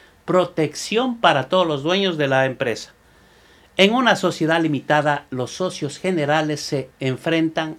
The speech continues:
a los mismos problemas de responsabilidad de una empresa unipersonal. Solo que los socios limitados están libres de la carga.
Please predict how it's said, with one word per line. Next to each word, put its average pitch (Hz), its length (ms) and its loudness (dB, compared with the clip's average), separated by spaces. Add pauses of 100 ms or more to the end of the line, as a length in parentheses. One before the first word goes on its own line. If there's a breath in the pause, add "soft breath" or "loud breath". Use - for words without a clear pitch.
a 123 140 0
los 110 240 -6
mismos 226 380 -8
problemas 175 760 -4 (540 soft breath)
de 165 240 8
responsabilidad 127 1160 -2
de 117 180 -2
una 127 180 -2
empresa 113 460 -6
unipersonal. 110 760 -4 (540 loud breath)
Solo 247 300 6
que 214 80 4
los 196 140 2
socios 208 320 2
limitados 180 580 2
están 165 380 0
libres 175 400 0
de 147 100 0
la 117 180 -4
carga. 143 280 0